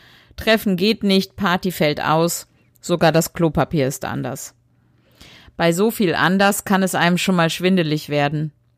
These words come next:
Wo finde ich Klarheit? Wie ist nochmal der Zeitplan für dieses Corona-Ding?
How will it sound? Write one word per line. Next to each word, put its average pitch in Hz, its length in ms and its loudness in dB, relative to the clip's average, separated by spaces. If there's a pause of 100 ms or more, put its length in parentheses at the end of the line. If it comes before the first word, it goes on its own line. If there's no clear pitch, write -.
(540)
Wo 220 160 2
finde 247 280 2
ich 220 200 -2
Klarheit? 220 720 -2 (680)
Wie 214 240 0
ist 240 220 -4
nochmal 202 440 4
der 190 300 2
Zeitplan 151 760 0
für - 140 -4
dieses 147 380 -2
Corona-Ding? 147 800 2